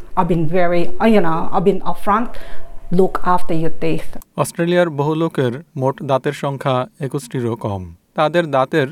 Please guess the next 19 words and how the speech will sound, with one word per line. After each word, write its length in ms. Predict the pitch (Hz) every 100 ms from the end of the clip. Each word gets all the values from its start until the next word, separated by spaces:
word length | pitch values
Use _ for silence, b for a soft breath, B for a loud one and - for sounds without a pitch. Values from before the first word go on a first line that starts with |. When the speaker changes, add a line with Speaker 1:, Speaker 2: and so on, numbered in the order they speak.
| 190 -
Speaker 2:
প্রতিস্থাপন 580 | 143 151 - 147 143
করা 220 | 135 123 120
প্রয়োজন। 680 | - 123 113 104 92 87 85 _
আর 160 | 147 143
এরকম 500 | 156 147 156 170 170
লোকের 260 | 160 170
সংখ্যা 380 | 160 165 156 135 123
বৃদ্ধি 320 | 180 127 113 117
পাচ্ছে। 640 | 110 - - 98 87 - _ _ 165
ডেন্টাল 500 | 143 143 160 170 165
প্রস্থেটিস্ট 1080 | 160 160 - - 156 147 147 127 139 - _
মার্টিন 500 | 143 131 127 156 151
ডান 300 | 143 143 139
বলেন, 440 | 123 113 104 104 170 - _ -
বহু 240 | 135 160
ক্ষেত্রেই 600 | 170 180 - 165 131 147 -
এরকম 360 | 165 143 147 151
অবস্থা 400 | 143 143 - 151
থেকে 400 | 151 139 113